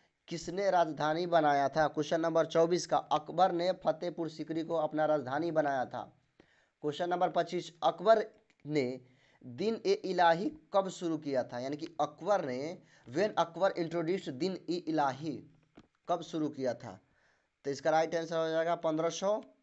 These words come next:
बासठ में, पन्द्रह सौ बासठ ए। क्वेश्चन नंबर छब्बीस क्या है? अकबर के संरक्षक कौन था?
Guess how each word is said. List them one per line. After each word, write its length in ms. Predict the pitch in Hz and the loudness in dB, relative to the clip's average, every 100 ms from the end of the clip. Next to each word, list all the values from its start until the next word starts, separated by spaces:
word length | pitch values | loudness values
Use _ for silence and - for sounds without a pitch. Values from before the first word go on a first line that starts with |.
| _ _ _ | _ _ _
बासठ 520 | 202 135 131 160 - 113 | 0 0 0 -4 -4 -16
में, 120 | 110 _ _ _ _ _ _ _ _ _ _ _ _ _ _ - | -18 _ _ _ _ _ _ _ _ _ _ _ _ _ _ -6
पन्द्रह 240 | 135 156 | -2 -2
सौ 140 | 151 | -2
बासठ 480 | 147 147 147 104 - - _ _ _ _ _ _ _ _ _ - | 0 0 0 -8 -10 -20 _ _ _ _ _ _ _ _ _ -6
ए। 360 | 139 110 - _ _ _ _ _ _ _ _ _ _ _ _ _ _ _ _ _ _ _ _ _ _ _ _ _ _ _ _ | -4 -4 -8 _ _ _ _ _ _ _ _ _ _ _ _ _ _ _ _ _ _ _ _ _ _ _ _ _ _ _ _
क्वेश्चन 260 | 147 165 175 | -8 -4 -2
नंबर 200 | 180 180 | 0 -2
छब्बीस 360 | 180 175 180 | -4 -4 -6
क्या 180 | - 170 | 0 2
है? 180 | 160 - | 2 0
अकबर 380 | 156 156 180 202 | -4 -2 0 0
के 140 | 202 | 0
संरक्षक 540 | 190 185 180 - 220 - | -6 -4 -4 -2 -6 -2
कौन 240 | 165 147 | -2 -2
था? 300 | 131 117 - | -4 -10 -12